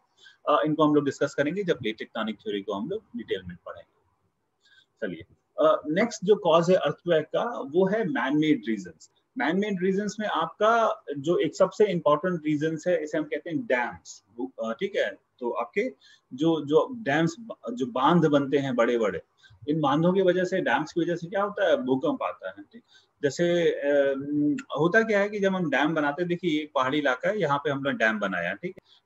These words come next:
Dam बनाने की वजह से पीछे क्या बना? एक reservoir बना, एक lake बनी, ठीक है? ये lake क्या होती है? बहुत विशाल होती है, अ, कई सौ square kilometer का जो एरिया है, वो ये cover करती है और उसमें पानी का बहुत बड़ा accumulation होता है, बहुत ज्यादा पानी इसमें जमा होता है, ठीक है?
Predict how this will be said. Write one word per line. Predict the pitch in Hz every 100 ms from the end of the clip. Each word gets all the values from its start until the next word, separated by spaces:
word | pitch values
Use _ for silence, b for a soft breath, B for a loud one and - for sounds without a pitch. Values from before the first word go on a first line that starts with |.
| -
Dam | 135 175
बनाने | 185 180 180
की |
वजह | 180 185
से | 185
पीछे | 160 156 196
क्या | 208 208
बना? | 196 180
एक | 160 151
reservoir | 127 123 135 131 139 139
बना, | 110 104 98 -
एक | 135 135
lake | 117 131 127 -
बनी, | 85
ठीक | 80 - 190 185
है? | 123
ये | 143
lake | 175 185 185
क्या | 214
होती | 190 180
है? | 131
बहुत | 131 156 160 -
विशाल | 131 - 123 127
होती | 110 - _ -
है, | 131
अ, | 113 _ - _ _ 131 127 123
कई | 147 151
सौ | 156 139
square | - 143
kilometer | 139 135 131 131 139
का | 139
जो | 135
एरिया | 127 127 131
है, | 131
वो | 127
ये | 127
cover | 120 113 127
करती | 135 123 170
है |
और | 190 190
उसमें | 175 190 190
पानी | 135 139 180
का | 185
बहुत | - 135 135 151 139
बड़ा | 131 135
accumulation | 123 - 123 120 127
होता | 113 117
है, |
बहुत | 117 139
ज्यादा | 139 131
पानी | 127 117
इसमें | 113 - 101
जमा | 98 98
होता | 82 -
है, | 87
ठीक | -
है? | _